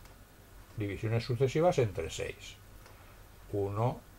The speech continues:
no, que nos quedaría dos, el veintiuno, que sería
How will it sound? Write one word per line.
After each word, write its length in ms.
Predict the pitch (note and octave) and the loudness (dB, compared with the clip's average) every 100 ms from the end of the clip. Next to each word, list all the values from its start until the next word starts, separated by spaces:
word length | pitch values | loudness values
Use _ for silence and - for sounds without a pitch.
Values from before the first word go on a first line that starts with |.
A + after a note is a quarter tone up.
| - | -10
no, 120 | G#2 - - - - | -10 -10 -14 -14 -8
que 120 | F#2 | -8
nos 160 | E2 | -6
quedaría 420 | - F2+ E2+ E2+ E2 | -4 -4 -2 -4 4
dos, 380 | B2 D#3+ F#3+ G3 - - | 10 10 10 4 -12 -6
el 140 | G#2 | -4
veintiuno, 880 | F#2+ F#2+ F2+ G2+ G#2+ B2 B2 C#3+ - - - - - | -2 -4 -4 0 4 4 4 2 -2 -10 -20 -8 -4
que 100 | G#2 | -2
sería 1600 | G#2 F#2+ G2 F#2+ G2 F#2+ F#2+ F2+ F2+ F2+ F2+ F2+ F2+ F#2 F#2+ - | -2 -2 2 2 4 4 2 2 2 0 0 0 -2 -2 -2 -2